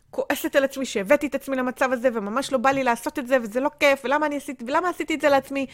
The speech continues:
ואוף, אין לי כוח, ועכשיו אני מותשת, ואין לי זמן בערב, בלה, בלה, בלה. זה לא אותו וייב. אז תבדילו בין איזשהו מאמץ רגעי למען מטרה טובה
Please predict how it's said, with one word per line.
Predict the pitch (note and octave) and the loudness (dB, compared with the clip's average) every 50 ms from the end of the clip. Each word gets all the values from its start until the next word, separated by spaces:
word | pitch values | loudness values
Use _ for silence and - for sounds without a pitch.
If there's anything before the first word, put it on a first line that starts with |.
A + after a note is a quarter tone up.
| - - - - - - | -12 -20 -20 -18 -12 -6
ואוף, | A#3 C#4 - E4+ D#4 - - | -4 0 0 0 0 0 0
אין | D#4 E4 | -2 -2
לי | E4 D4 | -2 -2
כוח, | - - E4+ D#4 - C4+ | 0 4 4 4 2 0
ועכשיו | B3 - D#4+ D4+ | -6 -6 -4 -4
אני | D4+ D4 | -4 -4
מותשת, | C#4+ C#4+ - D4+ D4+ - - C#4 A#3+ B3 | -4 -2 0 0 0 2 2 0 2 2
ואין | C4+ D4 | 2 2
לי | D#4 D4+ | 0 -2
זמן | C4+ C#4 D4 D4 C4+ | -2 -2 -4 -2 0
בערב, | C#4 C4+ C#4+ D4 C4+ C#4 C4 | 2 2 2 2 2 0 0
בלה, | C#4 | 0
בלה, | D4+ D4+ D4 C#4+ C#4 | 2 4 4 4 4
בלה. | C4+ B3+ B3 A3+ G3 - G3 - _ _ _ _ _ _ _ _ _ _ _ _ _ _ _ _ _ _ _ _ _ _ _ _ _ _ _ _ _ _ _ _ _ _ _ _ _ _ _ - | 4 2 0 -2 -2 -6 -8 -14 _ _ _ _ _ _ _ _ _ _ _ _ _ _ _ _ _ _ _ _ _ _ _ _ _ _ _ _ _ _ _ _ _ _ _ _ _ _ _ -20
זה | F#3+ F#3 F#3 E3+ E3 | -16 -12 -10 -10 -8
לא | E3+ F#3 A#3 B3 - - _ - | -6 -4 -4 -4 -4 -6 _ -10
אותו | F#3 F3+ _ - G#3+ G3+ F3+ | -10 -8 _ -6 -6 -6 -6
וייב. | F3 F#3 F#3 E3+ D#3 D#3 D#3+ E3 - _ _ _ _ _ _ _ _ _ _ _ _ _ _ _ _ _ _ _ _ _ _ _ _ _ _ C#3+ C#3 C#3+ _ _ _ _ _ _ _ _ _ _ _ _ _ _ _ _ _ _ _ _ _ - - - - _ _ _ _ _ - | -4 -2 -2 -2 -2 -4 -8 -10 -14 _ _ _ _ _ _ _ _ _ _ _ _ _ _ _ _ _ _ _ _ _ _ _ _ _ _ -20 -20 _ _ _ _ _ _ _ _ _ _ _ _ _ _ _ _ _ _ _ _ _ _ -20 -20 -20 -20 _ _ _ _ _ -14
אז | F#3 F3 - | -14 -14 -10
תבדילו | - - F#3 F3+ F3 F3+ A#3+ B3+ C#4 C4+ C4 B3 | -8 -6 -6 -6 -4 -2 -2 0 0 0 0 -2
בין | G3 E3+ G#3+ G#3+ A3 | -2 -2 -2 -2 -2
איזשהו | A3 A3 A3+ A3+ - - G#3+ F#3+ F#3 F3 _ _ _ _ _ _ _ _ - | -2 -2 -2 -4 -4 -4 -6 -6 -8 -8 _ _ _ _ _ _ _ _ -8
מאמץ | F#3 F#3+ F#3 - F#3+ G3 F#3+ G#3 A3+ A#3+ - - - | -6 -4 -4 -2 -2 -2 0 0 -2 -2 -4 -8 -10
רגעי | F#3+ F#3 F#3 D3+ E3 - - - A3 A3 | -8 -6 -8 -8 -10 -10 -8 -6 -4 -4
למען | G#3 F#3+ F3+ F#3 G3 G3+ G#3 G#3 G#3 F#3+ | -2 -2 -2 -2 -2 -2 -2 -2 -2 -4
מטרה | F3+ F3 - - F#3 E3 F3 F#3+ G3 | -6 -8 -8 -8 -4 -2 -2 -2 -2
טובה | - - F#3+ E3 D#3 F3 E3+ E3 F3+ | -4 -10 -10 -8 -4 -2 0 0 -2